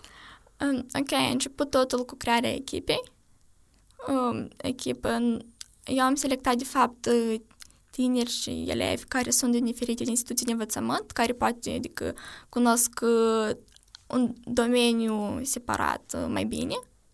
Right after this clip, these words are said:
Nu am luat din împrejurimea do-, mea doar, adică doar colegiul sau așa. Uh, după care urmează discuții cu echipa, trebuie să alegeți tema, trebuie să alegeți, uh, ok, pe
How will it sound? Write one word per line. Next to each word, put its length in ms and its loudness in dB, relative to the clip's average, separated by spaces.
Nu 200 -2
am 120 2
luat 180 2
din 200 -2
împrejurimea 640 0
do-, 220 -2
mea 240 -2
doar, 160 -4
adică 280 -10
doar 180 -8
colegiul 440 -8
sau 300 -4
așa. 360 -4
Uh, 180 6
după 180 -2
care 400 4
urmează 560 4
discuții 460 2
cu 100 -2
echipa, 520 0
trebuie 260 -2
să 120 2
alegeți 340 0
tema, 480 2
trebuie 260 -2
să 100 2
alegeți, 500 0
uh, 80 0
ok, 140 0
pe 180 -4